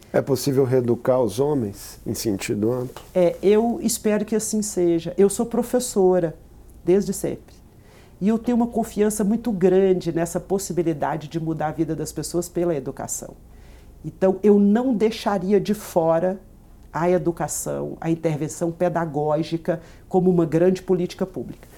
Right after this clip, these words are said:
Speaker 2: Agora, também diria que nós precisamos aplicar a lei. É preciso valorizar a palavra da vítima,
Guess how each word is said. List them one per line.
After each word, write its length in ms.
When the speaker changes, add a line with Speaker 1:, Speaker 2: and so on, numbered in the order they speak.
Speaker 2:
Agora, 380
também 360
diria 380
que 160
nós 240
precisamos 640
aplicar 400
a 20
lei. 260
É 80
preciso 800
valorizar 600
a 40
palavra 420
da 140
vítima, 560